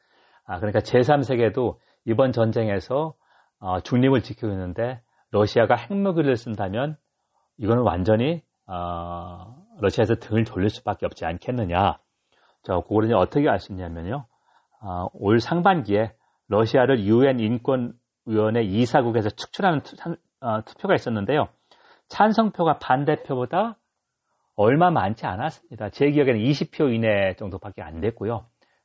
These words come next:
그 말은 상당수 입국가들이 기권을 했다. 그러니까 기권표하고 반대표 합하면 찬성표보다 많게 됐습니다. 자, 이만큼 국제사회가 냉정하다는 거죠. 정의니 뭐니 좋지만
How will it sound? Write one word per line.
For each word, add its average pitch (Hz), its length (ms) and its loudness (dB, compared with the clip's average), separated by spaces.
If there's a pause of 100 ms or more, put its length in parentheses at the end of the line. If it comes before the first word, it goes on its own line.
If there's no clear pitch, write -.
(160)
그 - 80 -4
말은 110 240 2
상당수 190 480 0
입국가들이 104 480 -8
기권을 196 540 -2
했다. 104 400 -6 (280)
그러니까 - 200 -6
기권표하고 170 580 2
반대표 139 420 -2
합하면 127 480 -2 (380)
찬성표보다 165 840 -4
많게 101 440 0
됐습니다. 87 600 -12 (480)
자, 98 120 -4
이만큼 101 580 0 (400)
국제사회가 110 480 0
냉정하다는 101 540 0
거죠. 87 460 -12 (420)
정의니 143 440 2
뭐니 120 220 0
좋지만 104 480 -6